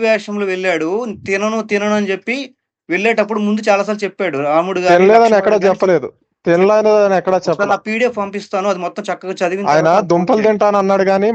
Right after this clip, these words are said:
Speaker 2: మాంసం తిన్నాను ఎక్కడా చెప్పలేదు.
Speaker 1: చెప్పాడు, మాంసం తినని
Speaker 2: చెప్పలా.
Speaker 1: చెప్పాడు. మీరు చెప్పాడండి, నేను చదివాను, డిబేట్ కూడా చేశాను. కరుణాకర్,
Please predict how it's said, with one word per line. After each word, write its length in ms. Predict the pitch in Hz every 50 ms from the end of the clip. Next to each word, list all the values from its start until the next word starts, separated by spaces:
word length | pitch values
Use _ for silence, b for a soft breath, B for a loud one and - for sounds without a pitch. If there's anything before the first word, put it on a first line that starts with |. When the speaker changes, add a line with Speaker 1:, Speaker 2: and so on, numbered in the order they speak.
| 196 180
Speaker 2:
మాంసం 300 | 180 190 190 - 214 202
తిన్నాను 340 | - 202 190 190 196 190 185
ఎక్కడా 240 | 165 190 180 185 175 180
చెప్పలేదు. 300 | 160 - - 151 135 202
Speaker 1:
చెప్పాడు, 500 | 208 208 - 240 233 214 180 143 117 113 131 160
మాంసం 280 | 170 190 202 208 208 202
తినని 220 | 196 196 208 160
Speaker 2:
చెప్పలా. 240 | 156 160 202 185 170
Speaker 1:
చెప్పాడు. 220 | - 143 139 _ _ _ _ _ _ _ _ _ _ _ _ _ _ _ _ _ _ _ _ _ _ _ _ _ _ - 156
మీరు 220 | 170 160 160 170
చెప్పాడండి, 680 | 143 139 135 190 196 196 190 175 160 151 156 151 156
నేను 140 | 160 160 156 156
చదివాను, 460 | 147 139 160 175 190 185 175 180 196
డిబేట్ 340 | 165 170 170 160 185 185 180 202
కూడా 100 | 196 165
చేశాను. 320 | 175 180 175 - 190 165
కరుణాకర్, 460 | 151 156 147 156 170 170 160 165 170